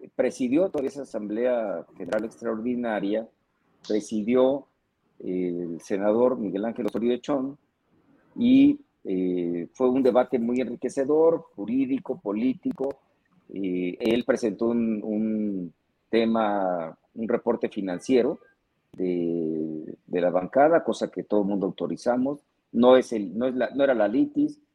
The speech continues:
no era el tema, y, y ahí se propuso el relevo de la coordinación del grupo parlamentario del pri. Eh, por supuesto, tengo que decirte que tampoco esto fue un golpe de Estado, como se ha dicho,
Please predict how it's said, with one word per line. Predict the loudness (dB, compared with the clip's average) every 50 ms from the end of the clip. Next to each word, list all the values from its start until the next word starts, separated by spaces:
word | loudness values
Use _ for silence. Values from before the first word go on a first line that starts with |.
| _ _ _
no | -12 -10 -6 -2 0 0 0
era | 2 2 0
el | 0 -2 -2
tema, | -2 -2 0 0 -2 -2 -6 -8 -10 -14 _ _ _ _ _ _ _ -8
y, | -2 0 2 4 4 4 4 2 0 -2 _ _ _ -8
y | -2 0 2
ahí | 2 4 2 0
se | -2 -2 -4 -2 0 0 0 0 -2 -2 -4 -4
propuso | -4 -4 -4 -2 -2 -2 -2 -2 -2 -4 -4 -4 -4 -8 _ _ _ _ _ _ _
el | -6 -4 -2 -2
relevo | 0 0 0 2 4 4 4 2 2 0 -2 -2 -2
de | -4 -6 -6
la | -6 -6 -8
coordinación | -6 -6 -6 -6 -6 -6 -6 -6 -4 -4
del | -4 -4
grupo | -4 -6 -6 -4
parlamentario | -4 -2 -2 -2 -4 -4 -6 -6 -4 -4 -2 -2
del | -2 -2 -4 -4
pri. | -2 2 2 2 2 0 -4 _ _ _ _ _ _ _ _ _ _ -16
Eh, | -14 -14 -12 _
por | -4 -4 -4 -4
supuesto, | -4 -8 -4 0 2 2 2 2 -2 -2
tengo | 0 0 0 0 0
que | 0 0
decirte | 0 -2 -2 -2 -2 -2 -2 -2 -2 -4 -2
que | -4 -6
tampoco | -6 -6 -4 -4 -4 -4 0 0 -2
esto | -2 -2 -2 0 0 2 2 0 0 -2
fue | -4 -4 -2
un | 0 0
golpe | 0 0 0 -2
de | -4 -4
Estado, | -4 -2 0 2 2 2 2 0
como | -4 -12 -20 -6
se | 0 0
ha | 0
dicho, | 0 0 -4 -6 -6 -6 -6 -6 -6